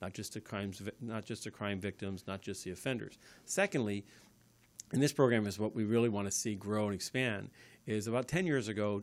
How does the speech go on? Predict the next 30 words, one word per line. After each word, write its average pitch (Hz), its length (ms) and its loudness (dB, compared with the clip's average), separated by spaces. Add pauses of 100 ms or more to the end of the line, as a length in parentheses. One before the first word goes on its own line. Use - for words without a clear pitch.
under 101 200 -4
Chief - 320 -6
Beck, 110 260 0 (240)
he - 140 -6
started 113 340 2
a 101 40 0
community 117 300 0
safety 101 360 -2
partnership, - 720 -4 (260)
which 117 180 -4
was 107 380 -2
taking 127 480 0 (120)
small 123 340 -2
groups 120 340 -2
of 104 140 -6
officers, 95 480 -4
about - 240 -6
ten, 98 340 -2 (380)
into 135 320 0
a - 20 2
neighborhood 110 540 0
that 95 100 -2
has 95 140 -6
historically 135 720 0
had 98 280 -2 (220)
high 123 200 -2
levels 120 300 0
of 98 100 -6
violence 95 480 -2
and, 90 140 -8